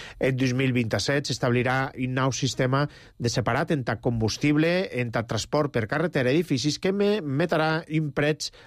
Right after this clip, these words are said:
a les emissions d'aquests sectors. El mercat de carboni s'estendrà progressivament al sector marítim, a les emissions dels vols aèriats intraeuropeus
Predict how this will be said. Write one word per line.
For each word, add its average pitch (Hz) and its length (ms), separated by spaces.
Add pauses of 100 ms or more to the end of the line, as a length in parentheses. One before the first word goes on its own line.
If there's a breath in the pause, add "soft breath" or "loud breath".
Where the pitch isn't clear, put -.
a - 80
les 110 80
emissions 120 320
d'aquests 127 400
sectors. 98 380 (500 loud breath)
El 139 80
mercat 139 400 (160)
de 113 140 (100)
carboni 123 380 (100)
s'estendrà 127 560
progressivament 123 720
al 143 80
sector 147 320
marítim, 135 460 (160)
a 113 100
les 113 80
emissions 123 400 (160)
dels 113 160
vols 110 240
aèriats 135 560
intraeuropeus 135 640